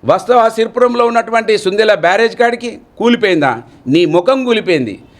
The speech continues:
మీ తెలివి కూలిపోయింది, మీ జ్ఞానహీనమైపోయారు మీరు. కనుక అంతేకాకుండా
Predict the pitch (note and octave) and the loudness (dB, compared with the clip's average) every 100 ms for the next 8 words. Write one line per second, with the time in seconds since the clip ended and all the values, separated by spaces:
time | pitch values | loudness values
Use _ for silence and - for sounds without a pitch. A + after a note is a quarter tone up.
0 | - C#3+ G3+ - E3 G#3 C4 C4+ B3+ A#3 | -4 0 0 0 0 2 0 2 0 2
1 | G#3 D#3 A#2+ B2 D3+ A#2 D3+ G#3 A#3 C#3 | 0 0 -2 -4 -4 0 0 2 0 0
2 | G3 C4 C4 A#3+ G#3 E3+ B2+ F#2+ - _ | 0 0 -2 0 -2 -2 -4 -6 -16 _
3 | _ - F3 A3 B3 F#3+ F#3+ C4 B3+ A3 | _ -4 -2 2 2 2 2 2 2 0
4 | G3 F3 F3+ A#3+ | 0 0 2 0